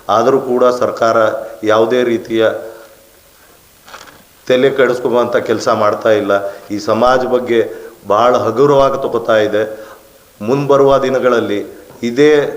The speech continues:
ಇದೇ ರೀತಿ ನಾವು ಕೂತ್ಕೊಳ್ಳಲಾರದೆ ಇನ್ನೂ ಹೆಚ್ಚಿನ ಪ್ರಮಾಣದಲ್ಲಿ ವಿರು-, ಇ-, ಇನ್ನೂ ಹೆಚ್ಚಿನ ಪ್ರಮಾಣದಲ್ಲಿ ಉಗ್ರವಾದ ಹೋರಾಟ ರೂಪಕ್ಕೆ ಇಳಿತೀವಿ. ಮತ್ತು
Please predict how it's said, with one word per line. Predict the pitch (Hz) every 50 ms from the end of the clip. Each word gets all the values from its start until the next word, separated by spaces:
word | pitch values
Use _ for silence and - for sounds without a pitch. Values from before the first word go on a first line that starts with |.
| - - - - - - - - - - - - - - - - - - - - - - - - - - - - - - - - - - -
ಇದೇ | 110 113 117 139 147 151
ರೀತಿ | 147 - 135 127 - 135 135
ನಾವು | 127 127 123 120 120
ಕೂತ್ಕೊಳ್ಳಲಾರದೆ | - 123 120 120 - - 131 127 123 123 120 117 - 113 113 107 104 104 104 92 98 95 90 - - - - - - - - - -
ಇನ್ನೂ | 107 113 127 139 131
ಹೆಚ್ಚಿನ | 117 131 131 - - - 156
ಪ್ರಮಾಣದಲ್ಲಿ | 151 - - 135 127 127 131 131 131 131 117 117 110 107 101 98 - - - - - - - _ - -
ವಿರು-, | 95 113 123 139 143 135 - - - - - - - - - _ _ _ _ _ _ - _ _ - -
ಇ-, | 107 123 120 123 - - - - - - _ _ _ _ _ _ _ _ - - _ _ _ _ _ _ _ _ - 156 156 151 - 135 - - - - - - - - -
ಇನ್ನೂ | 104 110 120 131 139 131
ಹೆಚ್ಚಿನ | - - 120 120 - 151 151
ಪ್ರಮಾಣದಲ್ಲಿ | 143 - 135 131 127 135 131 135 131 123 127 120 117 113
ಉಗ್ರವಾದ | 104 113 - - 113 107 120 135 143 147 143 139 135 135
ಹೋರಾಟ | 135 117 110 113 123 123 127 127 127 127 127
ರೂಪಕ್ಕೆ | 127 120 113 110 117 113 117 - 117 - - 110 98 104 104
ಇಳಿತೀವಿ. | 107 117 113 117 - 120 117 120 120 120 - - - - - - - - _ _ -
ಮತ್ತು | 92 98 - - - 104